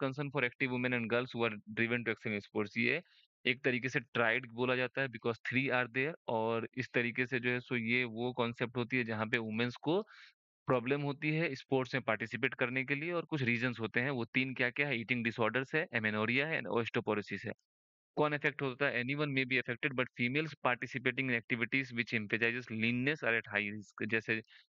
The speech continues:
वो, वो एक्टिविटी जिसमें कि लीन पोजीशन ज्यादा होती है, जैसे जिम्नास्टिक है, बैलेट है, डाइविंग है, फिगर स्केटिंग है, एरोबिक्स है, रनिंग है, ये सब चीजें जो है सो ज्यादा अफेक्ट होती है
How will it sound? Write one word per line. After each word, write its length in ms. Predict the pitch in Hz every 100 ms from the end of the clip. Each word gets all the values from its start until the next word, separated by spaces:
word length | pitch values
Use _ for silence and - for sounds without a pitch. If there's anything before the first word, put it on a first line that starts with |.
| _ -
वो, 300 | 127 135 120
वो 140 | 127 139
एक्टिविटी 400 | 123 123 120 120
जिसमें 300 | 113 123 123
कि 80 |
लीन 360 | 123 117 143 143
पोजीशन 320 | 123 110 120
ज्यादा 200 | 110 107
होती 200 | 104 98
है, 60 | 110
जैसे 100 | 107
जिम्नास्टिक 520 | 107 107 107 117 110
है, 80 | 110
बैलेट 380 | 107 107 104 110
है, 60 |
डाइविंग 380 | 104 107 107 107
है, 160 | 101 98
फिगर 300 | - 113 113
स्केटिंग 440 | - 113 113 107
है, 60 | 107
एरोबिक्स 420 | 110 107 110 -
है, 140 | 107 - _ _ -
रनिंग 320 | 127 120 123
है, 140 | 117 160 _ _ 127
ये 120 | 135
सब 180 | 127 107
चीजें 260 | 113 110
जो 120 | 107
है 100 | 110
सो 380 | 110 147 190 175
ज्यादा 260 | 117 107 113
अफेक्ट 320 | 107 214 -
होती 240 | 104 -
है 180 | 131 190